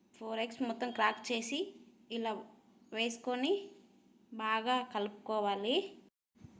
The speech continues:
ఇప్పుడు స్టవ్ on చేసి స్టవ్ పై ప్యాన్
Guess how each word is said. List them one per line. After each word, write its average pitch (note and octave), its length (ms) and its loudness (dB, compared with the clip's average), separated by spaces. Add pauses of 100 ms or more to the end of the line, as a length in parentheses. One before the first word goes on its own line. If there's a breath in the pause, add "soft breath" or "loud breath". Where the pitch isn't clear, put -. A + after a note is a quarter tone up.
(180)
ఇప్పుడు C4 400 6 (240)
స్టవ్ A#3+ 420 4
on B3 80 4 (100)
చేసి B3 260 0 (540)
స్టవ్ A3+ 300 -2
పై B3+ 100 4 (140)
ప్యాన్ A#3 200 6